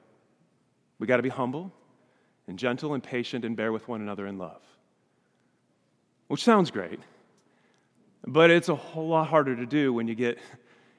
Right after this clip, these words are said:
egos involved and conflict and other things. I mean, look at me. I get to wear the fancy robes up front. I get to sit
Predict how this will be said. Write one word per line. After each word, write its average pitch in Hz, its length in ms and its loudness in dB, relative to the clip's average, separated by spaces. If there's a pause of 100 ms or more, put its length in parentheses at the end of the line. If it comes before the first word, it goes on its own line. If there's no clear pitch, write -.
(360)
egos 131 380 2
involved 123 600 0
and - 120 -20 (260)
conflict 127 720 -4
and 110 80 -8
other 120 160 -4
things. 120 420 -10 (1300)
I - 40 4
mean, 254 240 2 (1200)
look - 100 -6
at 359 80 0
me. 359 260 -2 (2500)
I - 120 0
get 220 220 0
to 156 80 -2
wear 139 200 4
the 123 60 -2
fancy 156 440 -2
robes 175 460 -4
up 95 80 -12
front. 98 340 -14 (2750)
I 320 140 0
get 339 140 2
to - 80 -10
sit 220 340 2